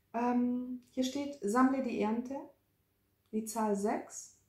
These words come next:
sechs Wochen, sechs Monate. Ja, Liebes. Sechs Wochen ging ja noch, sechs Monate ist eine lange Zeit, ja.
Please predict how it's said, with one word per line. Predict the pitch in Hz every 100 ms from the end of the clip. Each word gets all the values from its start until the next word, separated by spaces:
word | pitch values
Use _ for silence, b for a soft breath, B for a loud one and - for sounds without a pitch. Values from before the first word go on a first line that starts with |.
| -
sechs | 202 247 247 -
Wochen, | 233 247 311 359 302
sechs | 214 226 226 -
Monate. | 220 220 254 277 - 269 294 - _ _ _ B B B B B B _ _ B 254 254 B B B _ _ _ _ _ _ _ _ _ _ _ _ _ _ _ _ _ _ _ _ _ _ _ _ _ _ _ _ _ _
Ja, | 247 254 262
Liebes. | 262 240 240 - - _ _ _ _ _ _ _ _ _ _ _ B 262 254 - _ _ _ _ _ _ _ _ _ _ 202
Sechs | 233 233 233
Wochen | 240 233
ging | 214 220
ja | 202
noch, | 202 196
sechs | 214 214 220
Monate | 220 220 202
ist | 202 208
eine | 196
lange | 196 202 202
Zeit, | - 196 196 -
ja. | 190